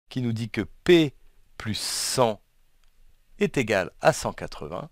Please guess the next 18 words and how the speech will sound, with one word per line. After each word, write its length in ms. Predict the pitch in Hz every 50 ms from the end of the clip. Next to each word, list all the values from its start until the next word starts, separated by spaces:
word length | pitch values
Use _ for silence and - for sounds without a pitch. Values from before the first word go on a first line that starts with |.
| _ _ _ _ _ _ _ _ _ _ _ _ _ - -
Donc, 420 | 117 135 151 175 156 - - 135 - - - -
en 360 | 123 127 120 113 110 104 95
soustrayant 720 | 90 - - 151 127 - - - 127 117 120 117 113 101
cent 300 | - - - - 135 123
de, 320 | 110 90 87 87 90 85 82
aux 220 | 82 87 92 87
deux 160 | 85 90 104
membres 340 | 92 98 107 113 98 87 85
de 100 | 82 82
cette 240 | 80 - 101 - -
équation-là, 560 | 92 - - 82 - - - 85 87 104 120
on 120 | 123 101 95
obtient 300 | 90 - - - 120 113
que 140 | - -
P 420 | 90 - - _ - 127 117 120 - _ _ _ _ - - _ -
est 180 | 117 110 - -
égal 440 | 101 80 95 87 90 95 95 - - -
à 240 | 110 104 98 92